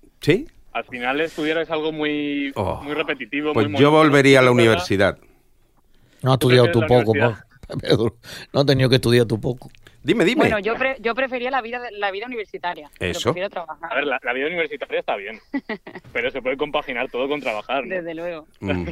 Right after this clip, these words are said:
Speaker 1: vale, no, ahora hablamos a ver en, hablando en serio. El otro día hablamos con Estefan y le pusimos,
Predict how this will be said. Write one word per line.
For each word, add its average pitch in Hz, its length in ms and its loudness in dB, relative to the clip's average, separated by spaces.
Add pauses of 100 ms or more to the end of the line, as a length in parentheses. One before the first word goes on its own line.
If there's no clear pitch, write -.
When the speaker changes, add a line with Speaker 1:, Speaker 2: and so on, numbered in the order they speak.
(160)
Speaker 1:
vale, 104 340 4
no, 107 220 4
ahora 110 220 6
hablamos 110 380 2
a 107 60 4
ver 98 200 2
en, 101 260 -2
hablando 101 400 0
en 90 100 -6
serio. 98 320 -2
El 107 140 4
otro 196 260 4
día 175 160 6
hablamos 151 380 2
con 131 160 4
Estefan 135 680 2
y 104 540 2
le 98 180 2
pusimos, 117 800 2